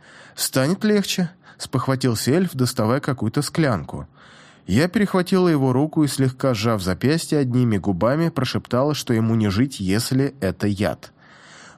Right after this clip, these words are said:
Парень обиженно сверкнул своими эльфийскими глазищами, но лишь резко отрицательно мотнул головой, не пытаясь спорить со мной вслух.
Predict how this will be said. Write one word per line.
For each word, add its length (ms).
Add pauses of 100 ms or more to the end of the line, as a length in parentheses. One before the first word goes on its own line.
(120)
Парень 380
обиженно 500
сверкнул 480
своими 380
эльфийскими 640
глазищами, 760 (460)
но 180
лишь 260
резко 380
отрицательно 640
мотнул 400
головой, 480
не 120
пытаясь 360
спорить 340
со 140
мной 160
вслух. 460